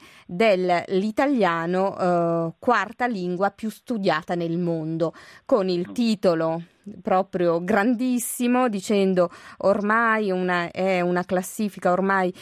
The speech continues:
Speaker 1: consolidata, c'è il boom dello studio dell'italiano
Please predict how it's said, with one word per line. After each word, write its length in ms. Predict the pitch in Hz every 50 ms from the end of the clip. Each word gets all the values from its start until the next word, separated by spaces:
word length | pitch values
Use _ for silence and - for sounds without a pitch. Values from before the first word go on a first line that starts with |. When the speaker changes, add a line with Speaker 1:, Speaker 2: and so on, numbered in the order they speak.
| - - _
Speaker 1:
consolidata, 960 | - 220 185 185 - - 190 190 208 262 240 220 233 254 247 220 190 - 180 180
c'è 160 | - - 202
il 140 | 180 180 180
boom 340 | 185 233 269 254 214 185 175
dello 220 | - 170 170 180
studio 360 | 180 - - 240 233 196 180
dell'italiano 920 | 170 180 175 175 185 185 - 262 311 294 262 262 269 277 262 240 233 240 262